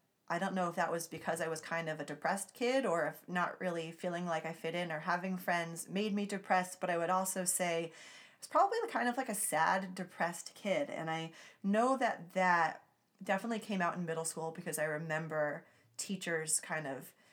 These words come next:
being like, "Why don't you come eat lunch with me?" And I'd go eat lunch with the music teacher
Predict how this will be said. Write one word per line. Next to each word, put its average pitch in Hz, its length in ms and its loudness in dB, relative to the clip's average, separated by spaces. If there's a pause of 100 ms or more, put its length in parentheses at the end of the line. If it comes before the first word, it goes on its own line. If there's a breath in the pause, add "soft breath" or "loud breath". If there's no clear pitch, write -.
(100)
being 196 180 -2
like, 202 200 0
"Why 240 120 2
don't 247 140 -4
you 247 100 -2
come 240 280 -4
eat 233 180 -6
lunch 233 220 -2
with 233 180 -4
me?" 214 280 0
And 160 120 -4
I'd 160 180 -6
go 170 240 -2
eat 175 200 -8
lunch 170 280 -4
with 160 220 -8
the 202 80 0
music 233 320 0
teacher 165 560 -2